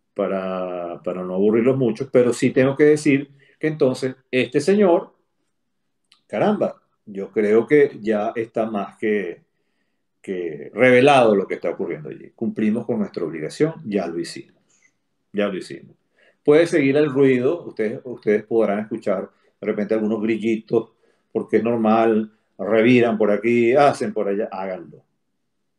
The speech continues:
Háganlo, ya saben las respuestas que van a recibir y el muro que hay, y la gente tiene las pruebas en sus manos.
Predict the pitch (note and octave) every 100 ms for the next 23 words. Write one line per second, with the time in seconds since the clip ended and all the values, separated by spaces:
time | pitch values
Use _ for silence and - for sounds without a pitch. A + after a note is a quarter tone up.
0 | _ _ _ - G2+ F2 E2 E2+ E2+ G#2+
1 | G2+ A2 G#2 F#2+ F#2 - F2+ - - F#2+
2 | F2 F#2 F#2 F#2 B2 C3 G#2+ G2 - _
3 | _ _ _ - G2+ F#2 F#2 G2+ A2+ G#2
4 | G2 G2 - _ _ - G#2 G2 F2+ E2+
5 | _ _ - A2+ A2 A2 A#2 A#2 A2+ B2+
6 | A#2+ - A#2+ A2 A2 G#2+ G#2 G2+ F2+ F#2+
7 | -